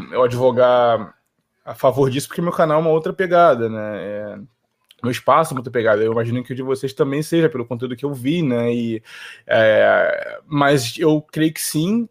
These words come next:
há, e inclusive na, na, na outra via, inclusive, se há aqueles que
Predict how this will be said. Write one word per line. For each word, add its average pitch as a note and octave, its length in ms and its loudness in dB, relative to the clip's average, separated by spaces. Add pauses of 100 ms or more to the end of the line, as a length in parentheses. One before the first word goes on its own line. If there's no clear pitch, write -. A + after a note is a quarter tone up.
(140)
há, D#3+ 320 2
e D#3+ 140 0
inclusive G#3 600 0
na, F3+ 180 4
na, D3 320 4
na D3+ 120 4
outra G3+ 340 4
via, E3 420 -2
inclusive, A2+ 520 -6
se - 200 -4
há D#3 80 4
aqueles E3 360 -2
que C#3 260 -2